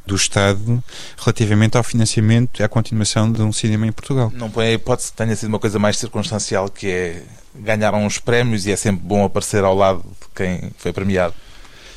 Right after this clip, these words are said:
Speaker 1: Eu não acredito que o Presidente da República seja tão inocente em termos políticos.
Speaker 2: Hum. Posso perguntar-lhe o que é que Cavaco Silva lhe disse depois de ter visto o filme?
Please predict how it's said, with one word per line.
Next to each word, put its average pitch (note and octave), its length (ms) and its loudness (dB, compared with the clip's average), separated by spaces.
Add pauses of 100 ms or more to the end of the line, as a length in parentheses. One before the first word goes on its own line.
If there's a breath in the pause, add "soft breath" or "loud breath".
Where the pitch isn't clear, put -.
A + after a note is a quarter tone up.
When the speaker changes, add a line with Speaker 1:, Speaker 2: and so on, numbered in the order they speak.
(240 loud breath)
Speaker 1:
Eu D3+ 140 2
não C#3+ 80 8
acredito A2+ 360 2
que - 80 0
o B2 220 4 (100)
Presidente - 280 -2
da A2 80 0
República G2+ 440 0
seja G#2 280 0
tão G#2 180 2
inocente G#2 400 2
em G2+ 40 0
termos G2+ 220 -4
políticos. - 560 -6
Speaker 2:
Hum. G2+ 60 -12 (400 loud breath)
Posso - 320 -2
perguntar-lhe C3+ 460 2
o A#2+ 40 0
que - 160 0
é A#2 40 2
que - 180 -8
Cavaco A2+ 320 -2
Silva A2+ 240 0
lhe G#2+ 140 2
disse A2 180 -2
depois A2 240 0
de - 40 -6
ter G2 120 -2
visto G2+ 160 -6
o G2+ 40 -8
filme? A2+ 260 -2